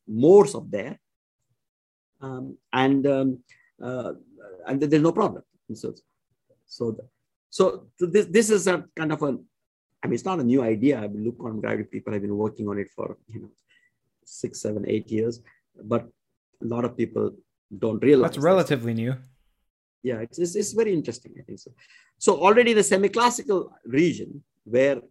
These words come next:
Speaker 1: solar mass black hole becomes a lunar mass black hole, it looks like there is an apparent paradox. But in fact, if you look at the and the apparent paradox is, how can a little thing like that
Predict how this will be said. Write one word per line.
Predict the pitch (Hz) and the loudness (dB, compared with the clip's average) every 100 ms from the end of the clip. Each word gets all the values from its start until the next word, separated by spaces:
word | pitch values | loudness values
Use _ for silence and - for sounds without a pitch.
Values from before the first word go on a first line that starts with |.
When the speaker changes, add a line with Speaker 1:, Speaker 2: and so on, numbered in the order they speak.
| _ _ _ _ _ | _ _ _ _ _
Speaker 1:
solar | _ 139 160 | _ -2 0
mass | 156 151 135 | 0 -2 -6
black | 123 127 | -8 -10
hole | - 117 | -8 -6
becomes | 110 113 107 | -6 -8 -6
a | |
lunar | 107 143 185 143 | 4 8 8 6
mass | 104 - | -2 -6
black | 90 - | -12 -14
hole, | - 104 - _ _ - | -10 -10 -10 _ _ -14
it | - | -2
looks | 147 190 - 151 | 4 4 4 -2
like | 135 113 | -2 0
there | 113 | -2
is | 110 | -2
an | 110 | -4
apparent | 104 - 113 107 | -8 -8 -8 -8
paradox. | - 123 - - - - _ _ _ _ - | -8 -8 -10 -14 -20 -20 _ _ _ _ -2
But | 120 | 2
in | 113 | 2
fact, | 131 120 120 | 0 -2 -4
if | 113 | -2
you | |
look | 117 113 | -2 -2
at | 104 | -4
the | 101 101 - _ _ _ _ _ _ _ - | -2 -4 -6 _ _ _ _ _ _ _ -6
and | - | -4
the | 120 | -2
apparent | - 151 131 | 2 4 4
paradox | 120 120 117 117 - | 4 2 2 0 0
is, | 110 113 - _ _ _ - | 0 0 -10 _ _ _ 0
how | 156 196 | 4 4
can | 180 160 | 6 6
a | |
little | 139 127 180 190 | 6 6 6 8
thing | 185 180 170 | 8 8 8
like | 131 113 | 6 2
that | 151 127 127 | 2 0 -4